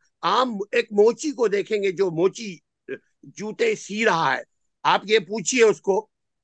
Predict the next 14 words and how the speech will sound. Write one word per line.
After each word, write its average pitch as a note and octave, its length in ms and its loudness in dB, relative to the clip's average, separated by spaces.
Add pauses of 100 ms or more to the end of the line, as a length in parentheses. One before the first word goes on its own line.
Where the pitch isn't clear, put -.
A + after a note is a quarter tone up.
(200)
"فلاں، A#3+ 280 2
فلاں، G#3+ 360 2
فلاں G#3+ 300 0
حکمراں G3+ 520 0
کیسے؟" G#3 440 -2
بولے F#3 280 -4
گا، G#3 80 -2
"چور C4+ 400 6
ہے۔" D#3 480 0 (1000)
تو F#3 300 0
یہ F#3 120 2
ہم B3 200 2
نہیں C4+ 200 4
کہتے، F#3 320 -4